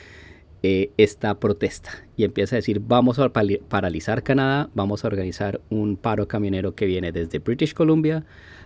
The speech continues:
atraviesa Alberta, Saskatchewan, Manitoba, y vamos a llegar a Ontario y Ottawa, y vamos a seguir hasta el este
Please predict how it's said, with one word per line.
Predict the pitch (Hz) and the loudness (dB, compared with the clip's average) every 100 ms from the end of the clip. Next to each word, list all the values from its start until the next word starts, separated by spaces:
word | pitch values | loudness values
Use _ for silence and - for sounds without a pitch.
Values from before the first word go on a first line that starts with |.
| - | -8
atraviesa | 101 - 92 95 101 107 | -8 -4 -2 -2 -2 -4
Alberta, | 90 87 107 131 135 135 131 | -4 -2 2 2 2 -2 -2
Saskatchewan, | - 101 - 104 - 110 104 | -4 -6 0 0 2 -2 0
Manitoba, | 92 90 - 107 104 107 - | -2 -2 0 2 2 -2 -4
y | 92 | -2
vamos | 92 95 101 | 0 0 0
a | 113 | -2
llegar | 95 87 85 82 - | -2 -2 -2 -2 -4
a | 92 92 - - | -2 0 -2 -8
Ontario | - 78 92 101 104 | -8 -4 0 4 4
y | |
Ottawa, | 90 139 135 135 120 | 4 2 4 4 2
y | 110 | 0
vamos | 95 98 101 | -2 -2 -4
a | 107 | -4
seguir | 90 95 101 - | -2 0 -2 -2
hasta | 95 90 - 82 | -6 -8 -4 -4
el | 85 | 4
este | 202 - - | 4 2 -8